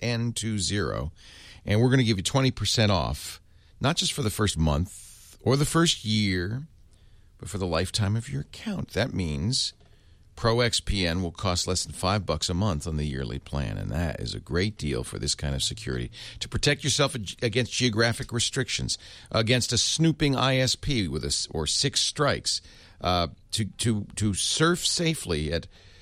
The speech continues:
uh, sh-, shady internet access <laughs> points. Uh, Pro X P N is a great solution. They have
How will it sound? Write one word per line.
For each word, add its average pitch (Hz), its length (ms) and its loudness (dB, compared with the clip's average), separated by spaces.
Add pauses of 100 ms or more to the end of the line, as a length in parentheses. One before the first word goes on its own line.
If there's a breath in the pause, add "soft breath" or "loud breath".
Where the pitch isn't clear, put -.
(220 loud breath)
uh, 71 60 -2
sh-, - 260 0
shady 139 800 2
internet 113 340 4
access - 760 -2 (160)
<laughs> - 540 -12
points. - 540 -4 (680 loud breath)
Uh, 71 160 0
Pro 131 300 4
X 113 180 0
P 98 160 0
N 85 80 2
is 69 100 -2
a 65 80 -2
great 67 260 -4
solution. - 520 -6 (720 soft breath)
They - 80 0
have 82 140 2